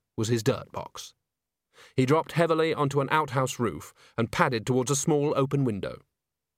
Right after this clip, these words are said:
Grebo also had a cat's approach to possessions, which was simply that nothing edible had a right to belong to other people. From the window came a variety of smells which included pork pies and cream.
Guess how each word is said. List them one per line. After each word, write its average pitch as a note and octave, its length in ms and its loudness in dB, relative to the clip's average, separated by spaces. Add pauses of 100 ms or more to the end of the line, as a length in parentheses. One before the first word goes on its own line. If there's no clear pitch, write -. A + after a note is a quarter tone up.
(680)
Grebo E3+ 400 4
also F3 340 2
had C#3 140 0
a C3 60 -2
cat's - 340 0
approach C#3 380 0
to - 100 -4
possessions, - 680 -4 (180)
which D#3+ 160 0
was F#3 100 2
simply F3+ 280 2
that D#3+ 100 2
nothing F#3 400 0
edible G#2 380 0
had A#2 160 -2
a A#2+ 80 2
right B2+ 200 0
to C#3+ 80 0
belong A2+ 360 0
to A#2+ 120 -2
other A2 160 -2
people. - 460 -8 (1120)
From G3+ 160 4
the D#3+ 80 4
window C3 440 2 (200)
came F3+ 180 2
a E3+ 60 2
variety E3+ 640 0
of A#2+ 100 -2
smells B2 520 0
which D3 160 -2
included D#3 500 -2 (380)
pork D#3+ 300 0
pies G#2+ 600 -2 (240)
and - 140 -2
cream. A2+ 640 -2